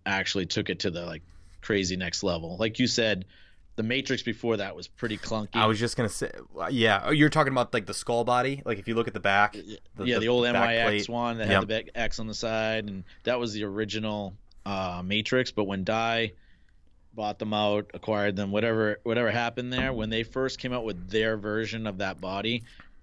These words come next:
Speaker 1: now that gun was aer-, ergonomic in your, in your hand, and
Speaker 2: Yeah,
Speaker 1: it felt good
Speaker 2: that's
Speaker 1: in your
Speaker 2: true.
Speaker 1: hand. That to me was the gun that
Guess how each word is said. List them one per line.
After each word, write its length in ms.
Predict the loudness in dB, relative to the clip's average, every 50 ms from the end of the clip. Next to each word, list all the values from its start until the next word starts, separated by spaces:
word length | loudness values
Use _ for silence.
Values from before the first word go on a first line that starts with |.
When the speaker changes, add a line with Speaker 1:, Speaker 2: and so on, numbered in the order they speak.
| -20 -20 -20 -12 -4
Speaker 1:
now 200 | -2 0 2 2
that 200 | 2 2 0 -2
gun 260 | -2 -2 -2 -2 -2 -4
was 160 | -6 -4 -2
aer-, 280 | -2 -2 -2 -4 -6 -8 -14 -20 -20 -20 -8
ergonomic 640 | -4 -4 -4 -4 -4 -4 -4 -2 -2 -2 -4 -4 -4
in 80 | -4
your, 100 | -4 -6 -6 -10 -8 -6
in 100 | -2 0
your 100 | 0 0
hand, 460 | 0 0 0 0 0 0 0 -2 -4
and 180 | -6 -6 -8 -10 -6
Speaker 2:
Yeah, 160 | -2 2 2 2
Speaker 1:
it 60 | 2
felt 320 | 2 0 0 0 0 0 0
good 80 | 0
Speaker 2:
that's 100 | 0 0
Speaker 1:
in 60 | 0
your 140 | -2 -2 -2
Speaker 2:
true. 80 | -2 -2
Speaker 1:
hand. 320 | -2 0 -2 -2 -4 -8 -12 -18 -20 -20 -20 -20 -20 -16 _
That 260 | 0 0 0 0 -4 -6
to 100 | -8 -6
me 260 | -4 -4 -4 -4 -4
was 240 | -6 -8 -8 -10 -12
the 120 | -14 -14
gun 340 | -12 -12 -12 -12 -12 -12 -12
that 220 | -12 -14 -14 -16